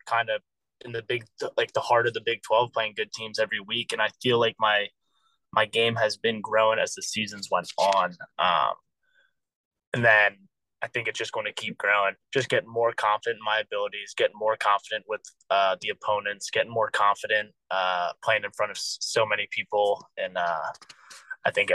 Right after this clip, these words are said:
I'm just getting started. I'm really pumped about where I am at, and I think our defense is at it too. I think we've also shown a lot of growth as a defense, and I think that kinda relates to my play, just everyone just kinda increasing at a steady state,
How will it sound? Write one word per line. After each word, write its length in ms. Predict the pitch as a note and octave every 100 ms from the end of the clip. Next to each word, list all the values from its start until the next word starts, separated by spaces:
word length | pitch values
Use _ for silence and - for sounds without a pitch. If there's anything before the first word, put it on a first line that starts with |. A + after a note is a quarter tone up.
| -
I'm 140 | G2
just 200 | F#2+ -
getting 300 | G#2+ G#2+ -
started. 440 | - - G2+ G2
I'm 120 | F#2 F#2+
really 180 | G2 F#2+
pumped 200 | G#2 G#2
about 340 | G2+ F#2+ F#2+ -
where 200 | G#2 G2 -
I 140 | G2 G2+ F#2+
am 60 | F#2 _ -
at, 240 | F#2+ F#2 -
and 100 | G2
I 60 | -
think 160 | G#2+
our 80 | G2+ -
defense 400 | G#2 - G2 -
is 80 | G2+
at 140 | G2
it 60 | -
too. 300 | - A#2 G#2+ - -
I 60 | A2+
think 300 | B2 A2+ - _ _ _ -
we've 120 | B2+
also 240 | A#2 A#2 C3
shown 180 | C3 B2
a 60 |
lot 160 | A#2 A#2
of 80 | A#2
growth 180 | A#2+ A2+
as 120 | A2+
a 100 | -
defense, 340 | A#2 C3+ C3
and 60 | A2+
I 40 |
think 180 | A2 A#2
that 160 | A2+ A2
kinda 400 | A2+ A2 A2 A2 -
relates 380 | A2+ A2 A2 -
to 160 | A2 G2+
my 200 | G#2+ A2 -
play, 220 | A#2+ A#2
just 360 | A2 G#2 - - _ _ _ _ _ _
everyone 280 | - A#2+ B2
just 160 | A2 -
kinda 320 | A2 A2 A2 _ _ _
increasing 640 | A#2 A#2 A#2 B2+ A2 A2 G#2+
at 120 | A2
a 180 | A2 G#2+
steady 320 | - B2 A#2
state, 400 | A2+ - A#2+ A#2